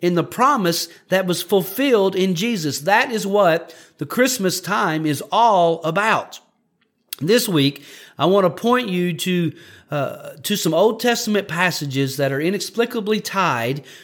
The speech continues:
to the birth of Christ and the narratives that we find in the New Testament Gospels. So if you would, take your Bibles and turn to Genesis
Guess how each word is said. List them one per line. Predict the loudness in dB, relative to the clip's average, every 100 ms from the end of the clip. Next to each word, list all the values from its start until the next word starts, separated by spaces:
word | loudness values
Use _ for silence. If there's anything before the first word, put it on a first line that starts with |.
| _
to | 0 2
the | 2
birth | 4 4 2 0
of | -8
Christ | -2 0 2 0 -4 -4
and | -2 0
the |
narratives | 0 2 2 2 2 0 -2 -2 -2
that | -2
we | 0
find | -2 -2 -2 -2
in | -2
the | -2
New | -2 -2
Testament | -4 -6 -6 -8 -6
Gospels. | -4 -4 -6 -12 -14 -18 -20 -6
So | 2 2
if | 2
you | -2
would, | 2 0 2
take | -2 -2
your | -6
Bibles | -2 2 2 0 -2
and | -4 0
turn | 0 0
to | -4
Genesis | -4 -2 -2 -4 -4 -4